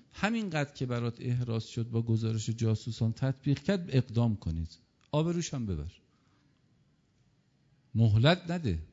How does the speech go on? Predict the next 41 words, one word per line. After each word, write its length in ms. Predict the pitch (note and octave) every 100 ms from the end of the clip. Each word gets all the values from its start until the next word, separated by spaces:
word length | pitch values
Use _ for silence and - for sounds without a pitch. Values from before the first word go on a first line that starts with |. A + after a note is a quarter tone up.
| _ _ _ _ _ _ _ -
ببر. 300 | C3 B2 G2 F2 _ _
پیغمبر 540 | C#3+ C3 B2 A#2+ C3
مگه 200 | C#3+ C3
این 100 | A#2
کارو 220 | A2+ B2 A#2
نمی‌کرد؟ 480 | A#2+ B2+ - G2+ - -
مگه 240 | A2+ A2+
مروان 560 | A#2+ B2 A#2+ A2 D3 E3+
از 180 | D3
مدینه 380 | C3+ A2+ A2 B2+
اخراج 420 | C#3 - B2 B2
نکرد؟ 320 | C#3 C#3 B2+ A2 _ _ _ _ _ _ _ _ _ _ _ _ _ _ _ _ _ _ _ _ _ -
مروان 440 | A2+ G#2+ G2+ C#3+
که 100 | D#3
از 180 | F3 D#3
بزرگان 640 | C3 A2+ A2+ G2+ A2 F3
بنی 200 | G3 F#3+
امیه 420 | F3+ D#3+ D3 C3+ B2+
بود، 160 | A#2+
کسی 300 | - B2 -
بود 180 | D#3+ F3
برای 180 | C#3 B2
خودش. 340 | - F#2+ F#2
برای 140 | - G#2
چی 140 | D#3+
از 200 | D#3+ D#3+
م-، 160 | C#3+ A2
شهر 340 | - A2+ A2+
اخراجش 540 | G#2 - G#2+ G#2+ G2+
می‌کنی؟ 280 | G#2+ - G2+
خب 120 | F#2+
این 120 | G#2+ B2+
معلوم. 360 | A2+ F#2+ B2
بعدم 240 | A#2+ B2+ C#3+
گفت 200 | D3 -
دیگه 160 | B2+
حق 300 | C#3 D#3 D3+
نداره 260 | D#3 D#3+ D#3+
هیچ 320 | F#3 - -
وقت 200 | G#2 -
برگرده. 600 | F2+ E2+ F2 E2 E2 D#2